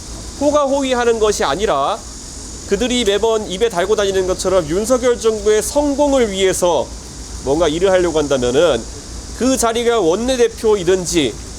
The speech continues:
아니면 예결위 간사이든지 아무리 달콤해 보이는 직위라 하더라도 그들이 더 나은 선택을 할 수 있을 것이라는 그런 기대는 이제 더 이상 할 필요가 없지 않을까, 그런 생각을 하고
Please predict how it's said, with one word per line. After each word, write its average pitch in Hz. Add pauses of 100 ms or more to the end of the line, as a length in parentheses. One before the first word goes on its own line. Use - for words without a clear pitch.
아니면 190
예결위 208
간사이든지 160 (540)
아무리 233
달콤해 226
보이는 226
직위라 208
하더라도 196 (680)
그들이 247 (480)
더 233
나은 220
선택을 262
할 233
수 220
있을 196
것이라는 202 (420)
그런 196
기대는 170 (920)
이제 185
더 156
이상 196
할 220
필요가 226
없지 175
않을까, 147 (560)
그런 185
생각을 208
하고 233